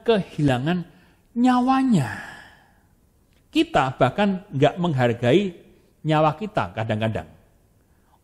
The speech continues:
Orang lain tidak menghargai nyawa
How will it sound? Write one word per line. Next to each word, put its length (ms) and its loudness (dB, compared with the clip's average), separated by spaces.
Orang 320 4
lain 260 0
tidak 240 2
menghargai 480 4
nyawa 560 0